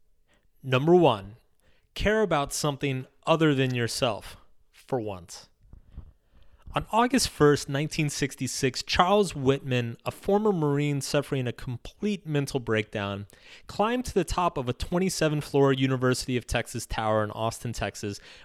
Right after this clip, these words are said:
with a sniper rifle and began firing on civilians on the street below. Over the next ninety-six minutes, he shot forty-five people. Some died instantly,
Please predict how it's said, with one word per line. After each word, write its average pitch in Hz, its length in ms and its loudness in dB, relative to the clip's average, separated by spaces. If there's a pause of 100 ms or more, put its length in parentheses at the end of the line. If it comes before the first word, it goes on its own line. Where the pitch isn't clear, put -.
with 147 140 0
a 165 40 0
sniper 160 460 0
rifle - 480 -6 (260)
and 123 120 -8
began 156 300 0
firing 170 540 2
on 143 160 2
civilians 120 640 -2
on 113 140 -2
the 104 80 -6
street - 380 -6
below. 104 480 -2 (760)
Over 175 160 4
the 202 80 6
next - 340 0
ninety-six 170 720 0
minutes, 123 320 -2
he - 180 -8
shot 170 300 0
forty-five 135 760 -2
people. - 440 -8 (400)
Some 220 320 2
died 170 320 4
instantly, 127 800 -6